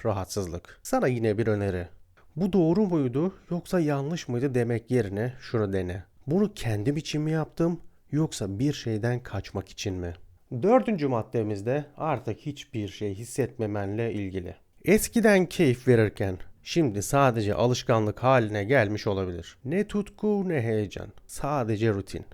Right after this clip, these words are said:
Bu tür duygusal uyuşma hali bazen anedoni olarak bilinen, yani keyif alma yetisinin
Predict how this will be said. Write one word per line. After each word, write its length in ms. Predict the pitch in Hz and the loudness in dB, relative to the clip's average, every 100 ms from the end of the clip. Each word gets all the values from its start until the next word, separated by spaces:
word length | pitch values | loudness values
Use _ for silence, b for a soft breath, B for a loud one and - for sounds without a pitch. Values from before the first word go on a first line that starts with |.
| - | -4
Bu 180 | 175 | -2
tür 260 | 254 240 117 | 4 6 6
duygusal 520 | 113 120 117 - 117 | 2 0 -2 -2 0
uyuşma 460 | 110 117 - - 139 | 0 0 -2 -4 -2
hali 440 | 117 101 90 92 101 | 0 0 0 -6 -6
bazen 540 | 120 143 165 117 101 101 b b - | 0 2 2 2 0 -2 b b -2
anedoni 500 | 117 151 147 147 135 | 2 4 4 4 4
olarak 520 | 113 131 110 101 113 | 4 4 4 2 0
bilinen, 400 | 117 123 123 120 - - | 0 2 2 0 -6 -10
yani 400 | 139 208 262 127 | -2 0 0 0
keyif 400 | - - 131 170 | -4 -2 0 0
alma 300 | 165 156 151 | 0 0 0
yetisinin 460 | 127 110 - 117 143 | -2 -4 -4 -2 -2